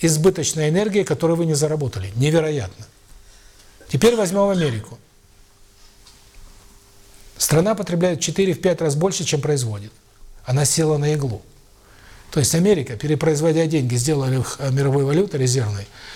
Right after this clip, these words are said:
она подсадила всех на эти доллары, но у всех она забирает, а у себя не забирает. Каждый американец в подсознании привык получать в пять раз больше, чем он производит.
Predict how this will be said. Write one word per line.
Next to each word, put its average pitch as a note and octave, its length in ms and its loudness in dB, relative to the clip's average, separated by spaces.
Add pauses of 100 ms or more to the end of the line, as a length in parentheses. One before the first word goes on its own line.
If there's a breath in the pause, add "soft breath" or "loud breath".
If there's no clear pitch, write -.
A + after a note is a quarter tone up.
(160 loud breath)
она D3+ 240 2
подсадила D#3+ 540 0
всех A3 300 0
на E3 60 -6
эти C#3+ 180 -2
доллары, A2 420 -4 (140)
но C3 280 0 (1000 loud breath)
у - 40 -6
всех F3 260 2
она E3 120 0
забирает, D#3+ 420 0
а A#2+ 40 -6
у A#2+ 40 -4
себя D3+ 240 0
не D#3+ 80 -2
забирает. C3 480 -2 (840 soft breath)
Каждый F3 280 2
американец E3+ 540 0
в - 40 -12
подсознании D3 800 0 (580)
привык D3 440 2 (140)
получать C3 480 -2
в - 100 -10
пять G3+ 280 2
раз C#3+ 160 0
больше, G#2+ 440 -4 (140)
чем C3+ 200 -2
он D3 80 0
производит. B2 520 -4